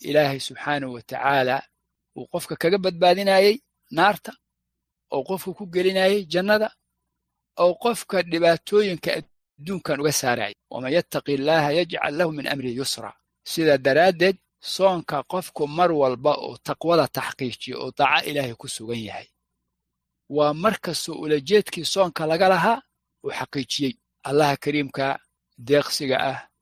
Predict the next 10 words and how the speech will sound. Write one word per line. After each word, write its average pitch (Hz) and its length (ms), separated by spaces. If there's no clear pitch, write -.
naxariista 131 540
badan, 127 300
cafinta - 480
badan, 120 280
ee 143 160
na 151 140
soo 190 220
gaarsiiyey 139 640
bishaan 127 340
Ramadaan, 117 440